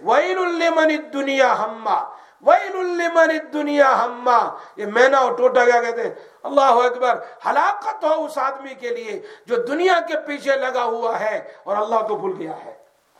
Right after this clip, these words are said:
"وَيْلٌ لِّمَنِ الدُّنْيَا هَمَّا۔" یہ جانور، یہ اب تم روزانہ کھاتے رہتے ہو نا، مرغ نہیں کھاتے ہیں، چکن، مرغ۔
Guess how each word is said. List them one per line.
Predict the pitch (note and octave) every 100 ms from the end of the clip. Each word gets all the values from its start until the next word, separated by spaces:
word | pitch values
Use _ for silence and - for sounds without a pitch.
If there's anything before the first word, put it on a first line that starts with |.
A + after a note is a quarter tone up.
| _ _ -
"وَيْلٌ | - D#4+ F#4+
لِّمَنِ | F4 E4 - D#4+ D#4
الدُّنْيَا | D#4 D4 C#4 C#4 C4 G#3
هَمَّا۔" | A3 A3 G3+ - - - -
یہ | E3+
جانور، | - F3+ A3 A#3 F#3+ -
یہ | G#3
اب | A3+ C4 -
تم | C4+ B3+
روزانہ | C4 C4 C4 B3+
کھاتے | A#3 A#3+ B3
رہتے | A#3 G#3+ G#3
ہو | A3
نا، | C4
مرغ | A#3 B3+ C4 D4 D4 - - - _ _ _ _ _
نہیں | F3 F#3+
کھاتے | D#3+ E3 D#3+
ہیں، | D3+ - - -
چکن، | D3 D#3 D3+ - - - - -
مرغ۔ | F#3+ B3